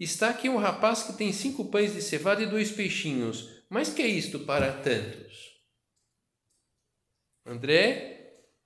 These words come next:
ele estava ciente de que com as suas forças, com o que tinha conseguido, não poderia saciar nenhuma pequena família, quanto mais uma multidão de pessoas.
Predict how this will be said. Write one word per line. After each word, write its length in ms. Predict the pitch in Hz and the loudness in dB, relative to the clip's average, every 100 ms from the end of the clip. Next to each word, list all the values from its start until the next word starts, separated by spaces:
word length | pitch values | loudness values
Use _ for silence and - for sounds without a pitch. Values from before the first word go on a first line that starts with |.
| _ - | _ -14
ele 240 | 120 123 | -10 -8
estava 380 | 123 127 135 135 | -6 -4 -4 -4
ciente 480 | - 139 180 190 - | -2 -2 -2 -2 -2
de 360 | 117 - - | -2 -4 -12
que 160 | - 123 | -10 -8
com 180 | - 139 | -4 -4
as 100 | 135 | -4
suas 260 | - 117 | -4 -6
forças, 840 | - 180 196 190 - 110 104 - - - _ _ _ - | -4 2 2 2 -2 -4 -6 -10 -16 -20 _ _ _ -8
com 140 | 131 | -6
o 60 | 139 | -6
que 100 | 135 | -8
tinha 240 | - 143 | -4 -4
conseguido, 560 | 143 131 - 120 185 151 | -4 -6 -6 -4 -4 -4
não 80 | 151 | -2
poderia 420 | 151 135 170 247 | -2 -2 0 -2
saciar 1160 | 247 196 170 - 143 147 120 95 - - - - | 2 0 0 0 4 6 6 2 -6 -16 -20 -10
nenhuma 360 | 127 147 147 | -2 2 2
pequena 380 | 147 143 151 143 | 0 -2 0 0
família, 680 | 143 123 120 180 165 107 107 | 0 -4 -2 -2 -2 -2 -4
quanto 220 | 135 - | -8 -10
mais 240 | 127 147 165 | -4 -2 -2
uma 120 | 196 | -2
multidão 400 | 180 160 151 147 | -4 -4 -4 -4
de 80 | 143 | -4
pessoas. 880 | 143 131 - 120 101 95 - - | -8 -8 -4 -4 -4 -6 -10 -16